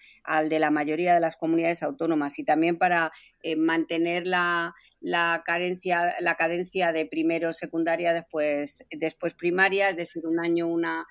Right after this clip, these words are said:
una etapa, otro año otra, otro, otro cuerpo, porque esta, esta, si-, este sistema nos costó recuperarlo y lo recuperamos cuando se firmó el acuerdo sectorial y es un sistema bueno. Es,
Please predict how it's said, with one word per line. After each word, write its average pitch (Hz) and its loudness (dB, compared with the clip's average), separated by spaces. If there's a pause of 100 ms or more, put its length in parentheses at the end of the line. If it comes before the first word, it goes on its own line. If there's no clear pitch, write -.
(240)
una 175 -2
etapa, 180 -2 (200)
otro 175 0
año 170 4
otra, 165 0
otro, 165 0
otro 165 -4
cuerpo, 208 -2 (340)
porque 175 2
esta, 180 4
esta, 175 0 (420)
si-, - -10
este 208 -6
sistema 208 0
nos 202 -2
costó 180 -4
recuperarlo 185 0
y 175 -6
lo 165 0
recuperamos 170 -4
cuando 175 -4
se 170 -12
firmó 180 -6
el 170 -2
acuerdo 170 -6
sectorial 180 -2 (260)
y 180 -4
es 175 -2
un 180 0
sistema 185 2
bueno. 160 2
Es, 160 -10